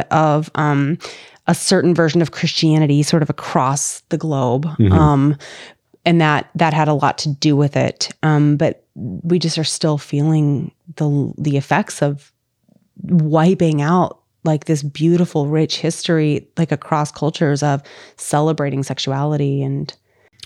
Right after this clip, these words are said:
Speaker 2: Yeah, um, it, there's no question about it that it was directly connected to the British colonialization of India. And, um, India is still feeling the effects of it today. There's still,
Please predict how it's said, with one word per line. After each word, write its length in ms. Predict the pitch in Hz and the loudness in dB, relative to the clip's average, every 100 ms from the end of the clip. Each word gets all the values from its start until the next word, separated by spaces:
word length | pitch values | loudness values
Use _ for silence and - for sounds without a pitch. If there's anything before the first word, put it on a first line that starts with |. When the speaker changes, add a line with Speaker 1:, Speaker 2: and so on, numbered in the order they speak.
| - - _ - | -20 -20 _ 2
Speaker 2:
Yeah, 300 | 139 139 117 | 4 4 4
um, 640 | 127 120 113 110 110 151 - 143 147 _ | 2 4 4 2 0 -4 -4 -4 -4 _
it, 220 | 135 131 123 123 - _ - | 4 4 2 -8 -14 _ -2
there's 240 | 131 120 | 0 2
no 120 | 139 123 | 2 4
question 340 | 120 110 104 | 2 2 2
about 220 | 95 92 | 2 2
it 120 | 90 | 2
that 160 | 92 92 | 2 4
it 80 | 92 | 6
was 200 | 90 87 | 4 2
directly 560 | - 87 85 82 85 | 0 2 2 2 0
connected 480 | 80 82 80 - 80 | 2 0 0 0 -2
to 80 | - | 0
the 80 | 82 | 0
British 320 | 82 78 - | 2 2 0
colonialization 840 | - 82 78 71 69 73 - 78 | 2 2 4 2 2 0 2 2
of 100 | 73 | 2
India. 340 | 76 73 69 71 _ _ - _ - | 2 2 0 -2 _ _ -20 _ 0
And, 300 | 87 82 82 | 2 2 0
um, 840 | 87 85 87 90 101 101 113 98 - _ _ 107 | 2 4 2 2 -2 -4 -2 -4 -6 _ _ 2
India 220 | 101 95 | 4 2
is 100 | - | 2
still 200 | 101 90 | 0 2
feeling 300 | - 92 90 | 2 2 4
the 80 | 87 | 2
effects 320 | - 87 - | 0 -2 0
of 80 | 85 | 0
it 80 | |
today. 200 | - 87 85 | 0 0 2
There's 240 | 87 - | 2 2
still, 1040 | - - - - - 98 90 87 87 87 | -4 -8 -8 -8 -2 2 4 4 4 0